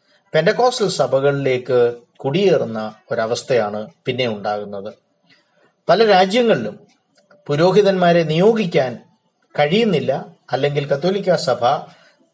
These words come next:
സഭയിൽ പുരോഹിതന്മാരുടെ ഒരു അഭാവം തന്നെ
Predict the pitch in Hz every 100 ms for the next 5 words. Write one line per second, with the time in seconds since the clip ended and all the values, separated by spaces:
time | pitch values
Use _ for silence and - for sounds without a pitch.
0 | _ - - - 123 127 131 160 - -
1 | _ _ _ _ _ _ _ _ _ _
2 | - 165 190 202 202 196 180 175 165 151
3 | 143 143 135 202 240 240 190 139 120